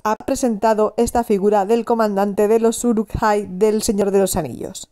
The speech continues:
La figura viene montada sobre un cuerpo Fizen modificado, tendrá piel real en las prendas y la parte de la armadura del pecho será en metal, el resto será en plástico.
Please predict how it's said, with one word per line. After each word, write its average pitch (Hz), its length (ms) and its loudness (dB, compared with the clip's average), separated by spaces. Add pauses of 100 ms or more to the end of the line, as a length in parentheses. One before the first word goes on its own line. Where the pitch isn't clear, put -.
(160)
La 170 180 -2
figura 226 400 0
viene 247 220 0
montada 202 420 0
sobre 175 300 -2
un 185 100 -2
cuerpo 175 380 -2
Fizen 180 420 -2
modificado, 160 800 -2 (400)
tendrá 214 340 0
piel 226 240 4
real 180 240 2
en 247 140 2
las 185 180 -2
prendas 190 600 -2 (480)
y 240 100 2
la 233 140 2
parte 247 340 0
de 247 80 4
la 247 120 0
armadura 226 360 0
del 214 160 0
pecho 202 320 0
será 190 240 0
en 180 80 -2
metal, - 380 -6 (100)
el 170 180 2
resto 214 380 0
será 208 400 0
en 185 160 -2
plástico. - 580 -8